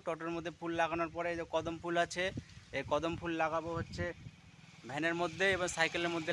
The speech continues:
লাগাবো। তো চলো গাইস ভিডিওটা দেখতে থাকো আমি কীভাবে টোটোকে সাজাচ্ছি। ভিডিওটা কন্টিনিউভাবে দেখতে থাকো, ভিডিওটা মোটামুটি বেশ ভালো লাগবে। তো গাইস চলো। তো গাইস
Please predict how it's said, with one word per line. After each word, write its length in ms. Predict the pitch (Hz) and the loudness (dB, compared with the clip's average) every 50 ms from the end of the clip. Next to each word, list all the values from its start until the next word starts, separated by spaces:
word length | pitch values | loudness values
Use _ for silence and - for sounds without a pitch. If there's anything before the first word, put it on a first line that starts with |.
| 165 165 | 6 6
লাগাবো। 240 | 160 160 170 175 196 196 - - - - - | 6 6 4 2 2 0 -2 -4 -10 -8 -6
তো 60 | 143 139 - | -4 0 2
চলো 140 | 160 165 175 185 | 4 6 8 8
গাইস 160 | 185 185 170 156 | 8 6 6 2
ভিডিওটা 240 | 165 160 175 170 180 160 165 | 0 2 2 2 2 2 2
দেখতে 180 | 160 - - 185 180 | 0 2 2 2 2
থাকো 160 | 180 170 196 190 185 | 4 4 6 6 6
আমি 100 | 185 170 - | 4 2 -2
কীভাবে 260 | - 175 175 175 175 165 170 | 0 0 2 2 2 0 0
টোটোকে 280 | 170 160 170 165 170 165 - | 0 0 0 0 0 0 0
সাজাচ্ছি। 400 | 160 160 160 165 156 - - 180 - - - | 0 2 2 0 0 -2 -2 -4 -4 -2 0
ভিডিওটা 240 | 165 170 170 170 165 - | 0 2 2 2 2 2
কন্টিনিউভাবে 540 | 160 160 165 170 190 190 185 175 170 170 170 160 151 | 2 2 2 0 0 -2 0 0 0 0 0 0 0
দেখতে 180 | 160 - - 175 170 | -2 -2 0 0 -2
থাকো, 160 | 170 160 180 185 165 156 | 0 0 -2 -4 -2 -2
ভিডিওটা 300 | 156 156 160 151 160 156 156 156 156 151 | -2 0 2 4 4 6 6 4 4 2
মোটামুটি 360 | 151 147 160 160 156 151 156 156 135 147 | 0 0 0 -2 -2 -4 -6 -4 -2 -4
বেশ 100 | 156 147 139 139 | -4 -2 0 0
ভালো 160 | 139 151 156 160 160 | 2 2 4 4 2
লাগবে। 280 | 160 156 151 170 202 226 - - - - - - - _ - | 2 2 0 -2 -2 -2 -2 -6 -20 -20 -20 -20 -16 _ -4
তো 60 | 135 139 | -2 2
গাইস 220 | 147 151 165 170 - - - - - - - - - | 2 2 2 2 -2 -6 -12 -16 -20 -20 -18 -6 0
চলো। 240 | 160 160 160 151 120 92 - - - - - - - - - - - - - - - _ - - - - - - - - - | 0 2 2 2 0 -4 -6 -12 -18 -18 -16 -14 -12 -10 -10 -12 -12 -16 -20 -20 -20 _ -16 -12 -10 -8 -6 -6 -4 0 2
তো 60 | 170 185 196 | 4 8 10
গাইস 260 | 202 214 233 240 226 | 12 12 12 10 8